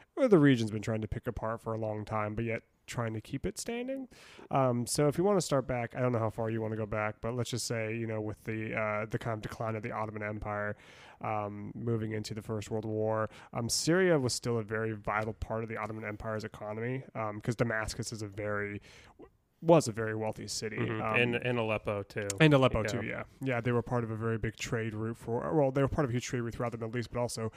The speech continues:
Speaker 1: were key economic zones for the Ottoman Empire,
Speaker 2: Mm-hmm.
Speaker 1: um, kind of like the lifeblood on the coast, um,
Speaker 2: Yeah,
Speaker 1: of
Speaker 2: that
Speaker 1: the
Speaker 2: whole, that
Speaker 1: Mediterranean.
Speaker 2: whole Levant area
Speaker 1: Yeah.
Speaker 2: is, and that's, um, south of Turkey. So
Speaker 1: Yeah.
Speaker 2: we're talking,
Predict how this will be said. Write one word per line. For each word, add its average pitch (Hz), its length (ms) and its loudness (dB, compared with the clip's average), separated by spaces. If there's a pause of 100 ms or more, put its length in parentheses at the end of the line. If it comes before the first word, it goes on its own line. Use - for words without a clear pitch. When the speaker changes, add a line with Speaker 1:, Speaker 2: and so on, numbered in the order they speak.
(340)
Speaker 1:
were 123 220 2 (100)
key 113 400 -8
economic 104 560 -8
zones 104 420 -4
for 107 500 -4
the 113 120 -4
Ottoman 107 300 -4
Empire, 107 500 -6
Speaker 2:
Mm-hmm. 107 380 -8
Speaker 1:
um, 104 160 -6
kind 175 200 -6
of 131 120 -8
like 107 160 -8
the - 60 -18 (120)
lifeblood 117 380 -8
on 113 80 -8
the 113 80 -8
coast, - 480 -8
um, 120 200 -6
Speaker 2:
Yeah, 113 140 -4
Speaker 1:
of 113 120 -8
Speaker 2:
that 123 140 -2
Speaker 1:
the 156 60 2
Speaker 2:
whole, 175 40 4
that 131 200 0
Speaker 1:
Mediterranean. 123 220 0
Speaker 2:
whole 160 160 4
Levant 113 480 0
area 107 540 -6
Speaker 1:
Yeah. 120 180 -2
Speaker 2:
is, 101 200 -8
and 113 80 -4
that's, 107 340 -6
um, 104 280 -8 (220)
south 117 380 -2
of 104 140 -10
Turkey. 107 400 -8
So - 180 -2
Speaker 1:
Yeah. 127 180 6
Speaker 2:
we're 104 80 -2
talking, 107 200 -2